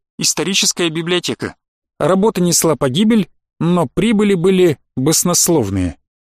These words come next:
Вторыми по уровню доходов значились контракты на сбор податей. Напрямую римские наместники в провинциях подати не собирали. Вместо этого вкладчики из числа публиканов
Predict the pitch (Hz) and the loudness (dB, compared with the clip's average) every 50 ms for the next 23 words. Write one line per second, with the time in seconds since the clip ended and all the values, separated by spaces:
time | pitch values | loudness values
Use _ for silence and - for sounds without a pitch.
0 | _ _ _ _ _ _ _ _ _ _ _ _ _ _ _ _ - - - - | _ _ _ _ _ _ _ _ _ _ _ _ _ _ _ _ -12 -10 -6 -4
1 | 143 127 135 147 165 190 214 - 208 214 220 220 214 202 202 208 190 190 185 - | -4 -2 0 0 0 0 0 0 2 2 2 2 2 2 2 2 2 0 0 0
2 | 208 208 190 185 147 147 120 113 139 165 190 - - 196 196 170 - - 170 156 | 0 0 0 0 0 -2 -2 -2 -2 -2 -2 0 0 0 0 0 0 -2 -2 -4
3 | 131 - 170 185 - - 202 190 180 151 117 120 147 185 196 - - 175 135 117 | -2 -2 -2 -4 -2 -2 -2 0 0 0 -2 -2 -2 -2 -2 0 0 0 0 0
4 | 107 - 113 95 - - _ _ _ _ _ _ _ - 123 113 - - 113 117 | 0 -2 -4 -4 -4 -8 _ _ _ _ _ _ _ -2 -2 -2 0 0 0 2
5 | 175 233 240 196 147 135 175 185 151 - - - 156 151 156 185 220 233 - - | 2 2 4 4 2 2 2 2 0 0 0 -2 -2 0 2 2 0 0 0 -2
6 | 165 135 - 139 - - - 156 156 160 196 220 214 - - 180 135 - - - | -2 -2 -2 -4 -4 -2 -2 -2 0 2 2 2 2 2 2 0 0 -2 -2 -2
7 | 160 170 170 139 - 147 143 143 151 175 165 - - 170 165 180 165 135 104 95 | 0 0 0 0 0 0 0 0 2 0 0 0 0 0 0 2 2 2 0 -2
8 | 85 - - _ _ _ _ _ _ _ _ _ 139 123 143 196 240 233 - - | -4 -6 -10 _ _ _ _ _ _ _ _ _ -4 0 0 2 2 2 2 0
9 | 147 139 147 156 - 208 233 220 - - - 143 135 147 151 - - 240 - - | 0 0 0 0 0 0 -2 -2 -4 -4 -2 0 0 0 0 0 -2 0 0 0
10 | 233 202 - - - 202 - 226 214 - 202 190 190 202 - - 202 202 196 175 | 0 0 0 0 -2 0 0 0 0 0 0 0 0 0 0 0 2 2 0 0
11 | - - | -4 -8